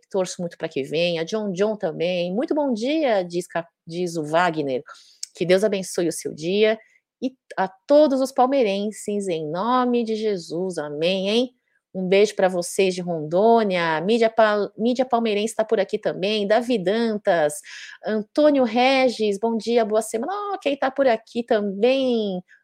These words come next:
fora o Antônio Regis, o doutor Sinibaldi. "Bom dia, Cacau. As palestrinas deram um show ontem. Só não precisava ter sofrido muito, né?" <laughs>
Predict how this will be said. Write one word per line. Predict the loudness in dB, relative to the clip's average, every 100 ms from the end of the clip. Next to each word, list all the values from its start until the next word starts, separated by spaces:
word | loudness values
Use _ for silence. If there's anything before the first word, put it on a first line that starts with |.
| _ _ 4
fora | 6 8
o | 6
Antônio | 2 -2 -2 -2 -2
Regis, | -4 -2 0 -2 -4 -6 -6
o | -2
doutor | -2 -2 -4
Sinibaldi. | -4 -4 -4 -2 0 0 2 0 -2 -4
"Bom | -4
dia, | -4 -6 -6
Cacau. | -6 -6 -4 -4
As | -4
palestrinas | -2 -4 -4 -6 -6 -2
deram | 2 2 2
um | -4
show | -2 0 2
ontem. | 2 2 -2 -4 -4 _ _ _ _ -20
Só | -14 -12
não | -10
precisava | -6 -8 -6 -4 -2 -2
ter | -4 -6
sofrido | -6 -8 -4 -2 -2
muito, | -2 -2 0 0 -2 -2
né?" | -2 0 0 0
<laughs> | -2 -8 -10 -12